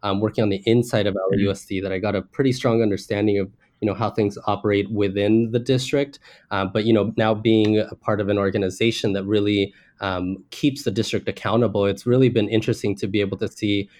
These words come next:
Speaker 1: you know, the, the difference in terms of how folks operate out here and pushing for similar things like supporting our English learners, you know, low income students, foster youth, uh, really around the L C F F,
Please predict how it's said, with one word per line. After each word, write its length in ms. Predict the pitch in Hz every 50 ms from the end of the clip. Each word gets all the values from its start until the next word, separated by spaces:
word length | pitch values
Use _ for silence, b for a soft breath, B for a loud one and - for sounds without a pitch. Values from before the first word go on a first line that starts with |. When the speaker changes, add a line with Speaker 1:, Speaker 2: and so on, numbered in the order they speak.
| b b
Speaker 1:
you 100 | 110 104
know, 140 | 101 98 95
the, 160 | 95 104 -
the 100 | 110 107
difference 360 | 101 110 104 - - 104 95
in 100 | - 98
terms 220 | 90 - 104 98 95
of 80 | 90
how 140 | - 104 95
folks 280 | - - 110 95 - - - -
operate 360 | 98 95 - 107 98 98 95
out 240 | 104 98 92 92 - -
here 160 | 107 101 98
and 120 | 95 92 -
pushing 360 | - 151 131 - 131 117 -
for 260 | - 110 101 98 95
similar 380 | - - 117 104 101 101 95 92
things 260 | - 104 98 92 -
like 140 | 98 98 -
supporting 360 | - 92 - 107 98 98 98
our 100 | 98 - -
English 320 | 104 98 104 98 - -
learners, 540 | 127 139 147 143 139 135 131 127 127 127 131 b b b b b b
you 40 | 101
know, 80 | 95
low 320 | 98 101 104 107 113 110 113
income 320 | 113 110 - - 113 107
students, 520 | - - - 110 107 110 107 107 104 -
foster 360 | - - 104 101 - - 113 101
youth, 320 | 98 104 101 101 101 101 _ b b b b b
uh, 80 | 101 98
really 240 | 107 110 107 110
around 240 | 107 101 104 101 98
the 100 | 98 101
L 120 | 107 101 95
C 180 | - - 107
F 180 | 95 - - -
F, 300 | 101 95 - _ _